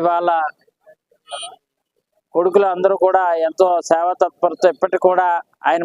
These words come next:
మార్గంలో నడుస్తూ, పెద్దలు ఆయన సోదరులైనటువంటి బాబాయ్ నాగిరెడ్డి గారు కూడా శాసనసభ్యులుగా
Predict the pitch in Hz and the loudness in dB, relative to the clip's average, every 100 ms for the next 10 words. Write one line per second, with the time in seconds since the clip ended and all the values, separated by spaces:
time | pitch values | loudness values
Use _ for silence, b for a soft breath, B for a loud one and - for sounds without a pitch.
0 | 165 165 170 175 170 - 147 151 - 185 | 0 0 0 0 -2 -2 -2 -2 -4 -4
1 | 196 _ _ _ _ _ _ _ 740 _ | -4 _ _ _ _ _ _ _ _ _
2 | _ _ _ _ _ _ - 175 185 214 | _ _ _ _ _ _ -2 2 2 2
3 | 190 165 _ _ _ _ _ - 160 156 | -2 -4 _ _ _ _ _ -4 -4 0
4 | 180 185 196 190 185 180 170 180 190 180 | 0 0 0 -2 -2 -2 0 0 2 2
5 | 151 147 _ _ _ _ _ - - - | 0 -2 _ _ _ _ _ -20 -20 -20
6 | _ - 165 180 196 180 165 175 185 190 | _ 0 0 2 0 0 0 0 0 0
7 | 185 180 175 175 170 170 165 180 175 170 | 0 0 2 2 2 -2 -4 -4 0 0
8 | 165 175 | 2 0